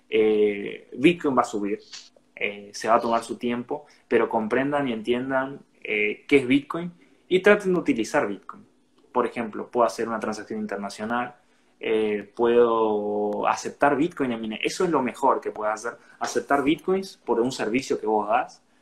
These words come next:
eh, y bueno, y aprender. Eso es lo único que queda en este mundo. Bitcoin es la revolución, eh, de estos últimos,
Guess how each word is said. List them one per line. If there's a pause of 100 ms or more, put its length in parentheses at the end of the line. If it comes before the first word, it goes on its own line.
(380)
eh,
y
bueno,
y
aprender. (160)
Eso
es
lo
único
que
queda
en
este
mundo. (280)
Bitcoin
es
la
revolución, (440)
eh, (840)
de
estos
últimos,